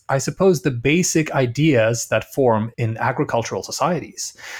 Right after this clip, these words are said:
Within these societies, starting two thousand five hundred years ago with the Axial Age,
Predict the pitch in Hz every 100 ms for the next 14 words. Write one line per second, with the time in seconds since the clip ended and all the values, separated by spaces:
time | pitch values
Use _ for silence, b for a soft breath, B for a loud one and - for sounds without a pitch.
0 | B 120 139 233 330 185 160 - 123 131
1 | 123 104 101 - 165 170 165 - 139 123
2 | 123 120 113 - 113 110 104 98 175 226
3 | 123 107 104 107 110 - 175 - - 107
4 | 110 170 117 - - -